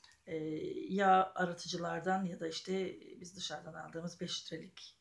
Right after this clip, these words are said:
kullanmaya dikkat ediyorum. Diğeri bana biraz daha, e, zor geliyor. Beş litrelik daha pratik. E, bu suyu da yarım fincan kadar diyelim üzerine ekliyorum. Evet,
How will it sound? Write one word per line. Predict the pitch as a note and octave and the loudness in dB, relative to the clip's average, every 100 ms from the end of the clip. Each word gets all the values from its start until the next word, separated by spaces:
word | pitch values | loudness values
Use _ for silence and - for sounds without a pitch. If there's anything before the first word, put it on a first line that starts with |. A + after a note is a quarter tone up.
| - | -20
kullanmaya | - E3 D#3 D#3 D#3+ D#3+ _ - | -10 -8 -8 -8 -10 -14 _ -14
dikkat | D#3+ E3 E3 | -12 -10 -10
ediyorum. | D3+ D3+ D#3 - F#3 | -8 -8 -10 -12 -8
Diğeri | E3+ D#3+ | -6 -4
bana | E3 D#3 | -6 -6
biraz | F3 D#3 D3+ | -4 -4 -6
daha, | E3 F#3+ F3+ - - - - - - - _ | -6 -6 -8 -12 -20 -20 -20 -20 -20 -20 _
e, | - - - - - _ _ _ _ | -16 -14 -16 -18 -18 _ _ _ _
zor | F#3 G#3+ F#3 D#3 | -4 0 0 0
geliyor. | D3+ D3 D#3+ - | -4 -4 -6 -2
Beş | G3+ - | -2 -2
litrelik | - G3 G3 | -4 -4 -4
daha | F3+ - | -4 -4
pratik. | D#3 D3 C4 B3+ - - - - - | -6 -10 -12 -14 -16 -20 -20 -16 -6
E, | A3+ | -2
bu | C#4+ | -2
suyu | - A#3+ G#3 | 0 2 4
da | C4+ F#4+ - _ | 2 2 -8 _
yarım | C4+ - D4 A#3+ A#3 | -12 -2 2 2 0
fincan | F#3 D#3+ E3+ | -4 -2 -2
kadar | - E3 E3 E3 | -4 -4 -2 -2
diyelim | E3+ F3+ C4 - | -4 -4 -6 -4
üzerine | G3 A#3 G#3+ A3+ B3+ | 0 2 4 4 4
ekliyorum. | G#3+ - E3 E3 - A#3 - _ _ _ _ _ _ _ - - - - _ _ _ _ _ _ _ _ _ _ _ _ _ - _ _ _ _ _ _ _ _ - _ _ _ _ _ _ _ A#3+ | 2 -2 -2 -2 -2 -8 -10 _ _ _ _ _ _ _ -20 -20 -20 -20 _ _ _ _ _ _ _ _ _ _ _ _ _ -20 _ _ _ _ _ _ _ _ -20 _ _ _ _ _ _ _ -12
Evet, | A#3+ - - | -12 -14 -20